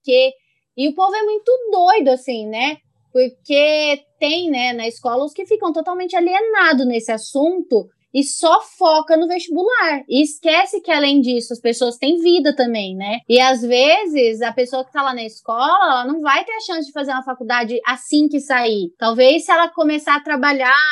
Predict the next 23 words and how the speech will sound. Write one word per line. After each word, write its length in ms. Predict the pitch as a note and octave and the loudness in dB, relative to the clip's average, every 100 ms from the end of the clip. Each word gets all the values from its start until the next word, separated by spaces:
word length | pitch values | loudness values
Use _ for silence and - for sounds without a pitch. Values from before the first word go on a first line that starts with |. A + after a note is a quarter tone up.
| C4+ | -4
juntar 300 | B3 B3 C4+ | -8 -12 -10
um 80 | C#4 | -8
dinheiro, 380 | B3+ C4 C4 D4 | -8 -8 -8 -6
ela 200 | D#4+ D#4+ | -6 -8
consiga 520 | D#4+ C#4 D#4+ D4+ D4 | -12 -12 -10 -8 -4
pagar 260 | B3+ A#3 | -4 -4
a 60 | A3+ | -6
faculdade 440 | A3+ G#3+ G#3 G3+ | -8 -10 -10 -8
dela. 440 | F3 A3 A3 F#3+ F3+ | -4 -2 0 -2 0
É, 240 | A3 A#3 A#3 | 4 4 6
hoje, 320 | C4+ E4 E4+ | 6 6 2
eu 120 | C#4 | -4
falo 240 | C#4+ C#4+ | -4 -6
que, 60 | E4 | -6
assim, 360 | F4+ E4 B3+ F#3+ _ _ | -10 -8 -8 -10 _ _
se 320 | _ - F4 | _ -2 -2
pudesse 440 | B4 A#4 D#4+ D#4+ D#4+ | 0 0 2 0 2
ter 100 | C#4 | 0
esperado 440 | C#4+ C#4 B3+ B3 | 2 0 0 0
pra 80 | B3 | -4
entrar 180 | A#3+ A#3 | -8 -10
na 100 | A3 | -12
faculdade 880 | A3 G#3+ F#3+ G#3 B3+ E4 A#3 G3+ | -14 -16 -6 0 2 4 2 -2